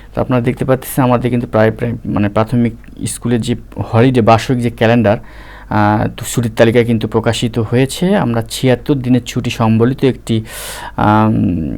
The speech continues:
ক্যালেন্ডার পেয়েছি। তো এটার লিংক আমি দিয়ে দেবো ডেসক্রিপশন বক্সে, পিডিএফ ডাউনলোড করে নিতে পারবেন, সংগ্রহে রাখতে পারেন। আমরা যারা প্রাথমিক শিক্ষার সাথে সম্পৃক্ত আছি, তো আমরা এখন চলে যাবো পরবর্তী সংবাদে। পরবর্তী সংবাদে আমরা জানি যে একত্রিশে ডিসেম্বর, মানে,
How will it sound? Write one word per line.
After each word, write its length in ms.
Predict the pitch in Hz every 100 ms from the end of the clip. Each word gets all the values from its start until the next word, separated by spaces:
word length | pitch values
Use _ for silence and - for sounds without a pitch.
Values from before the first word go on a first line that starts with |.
| 50 50 50 - -
ক্যালেন্ডার 360 | 127 120 117
পেয়েছি। 540 | 113 120 117 - 202 220 - - - -
তো 100 | 107 107 107 - - - -
এটার 240 | 117 117
লিংক 300 | 110 117 113
আমি 240 | 110 110 104
দিয়ে 280 | 101 110
দেবো 180 | 101 113
ডেসক্রিপশন 600 | 131 107 - 110 - 107
বক্সে, 500 | 107 101 - - 202 247 - - - -
পিডিএফ 300 | - 117 113 113 - 101
ডাউনলোড 340 | 113 110 110
করে 140 | 113 110
নিতে 160 | 107
পারবেন, 360 | 104 107 165 214
সংগ্রহে 440 | - 113 104 104
রাখতে 220 | 98 -
পারেন। 240 | 110 110 143
আমরা 180 | 113 104
যারা 240 | 104 104
প্রাথমিক 380 | 104 104 110 107
শিক্ষার 240 | 110 104
সাথে 180 | - 123
সম্পৃক্ত 520 | - 110 95 95 -
আছি, 320 | 92 95 - - - - - -
তো 80 | -
আমরা 120 | 233
এখন 80 | 214
চলে 200 | 208 190
যাবো 200 | 180 170
পরবর্তী 420 | 170 160 147 143
সংবাদে। 540 | 139 135 117 104 123 220
পরবর্তী 380 | 160 160 156
সংবাদে 460 | 160 151 151 147 147
আমরা 200 | 143 143 - - - 117
জানি 300 | 113 135 147
যে 160 | 139 127
একত্রিশে 340 | 123 135 131
ডিসেম্বর, 500 | 120 117 - 120 -
মানে, 160 | 120